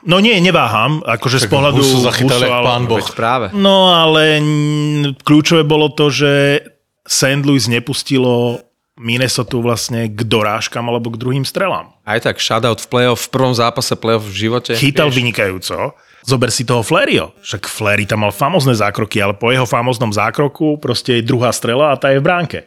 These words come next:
Speaker 1: Pretože ti nepokryjú si tí hráči tých, ktorí dorážajú alebo strieľajú ako druhý v poradí. A toto bol podľa mňa rozdiel,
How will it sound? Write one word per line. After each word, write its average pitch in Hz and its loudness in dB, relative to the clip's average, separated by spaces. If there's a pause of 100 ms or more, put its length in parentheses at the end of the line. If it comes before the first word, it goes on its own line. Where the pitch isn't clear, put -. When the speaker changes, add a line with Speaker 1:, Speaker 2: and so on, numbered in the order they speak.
(200)
Speaker 1:
Pretože 113 -2
ti 110 -4 (100)
nepokryjú 135 0
si 127 -6
tí 139 0
hráči 120 0 (320)
tých, 131 -2
ktorí 123 0
dorážajú 123 0
alebo 120 0
strieľajú 120 0 (220)
ako - -6
druhý 123 0
v 123 -6
poradí. 104 0
A 95 -6
toto 175 0
bol 123 0
podľa 104 -2
mňa 104 0
rozdiel, 98 -2